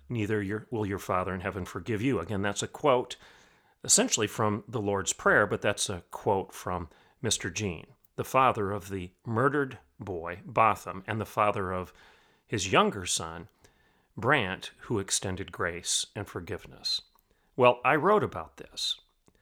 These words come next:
I wrote about this and I posted it in the Bartlesville Talk of the Town website, excuse me, not the website, but, uh, on the Facebook page that's titled that.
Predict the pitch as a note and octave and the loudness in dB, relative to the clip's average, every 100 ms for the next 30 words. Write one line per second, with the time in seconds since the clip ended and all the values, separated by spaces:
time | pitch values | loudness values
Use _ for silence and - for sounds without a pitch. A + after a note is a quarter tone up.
0 | _ _ _ A2 A2 D3+ D#3+ A#2 G#2+ G2 | _ _ _ 0 4 4 4 2 0 -2
1 | G2+ - G2+ - A2 G2 - - F2+ F#2 | 0 0 -2 -2 0 0 -2 -4 -10 -10
2 | _ A#2 G#2 F#2 F2+ E2 - _ _ - | _ -8 -4 -4 -4 -8 -16 _ _ -2
3 | A2 B2+ A2 F#2+ F#2+ F#2+ - G#2 F#2 - | 2 2 2 -2 -2 -4 -2 0 0 -2
4 | F2+ G#2 - E2+ D#2+ D#2 - _ _ _ | -10 -10 -8 -8 -8 -10 -18 _ _ _
5 | _ - _ _ _ _ _ C3+ - F2 | _ -12 _ _ _ _ _ 4 4 0
6 | F2 - - A2 G2+ G2+ F#2 F2+ F2 - | -2 0 0 0 -2 -4 -6 -6 -2 0
7 | - E2+ - G#2 F#2+ - - - - B2 | 0 -2 -12 -10 -10 -8 -12 -12 0 4
8 | A#2+ F#2 F#2+ F#2 A2+ - G2+ - G#2 - | 4 4 0 -6 -10 -4 -4 -4 -8 -8
9 | G2 G2 - - - - F2 E2+ F2 E2 | -8 -6 -10 -8 -8 -6 -6 -8 -12 -14
10 | E2+ | -16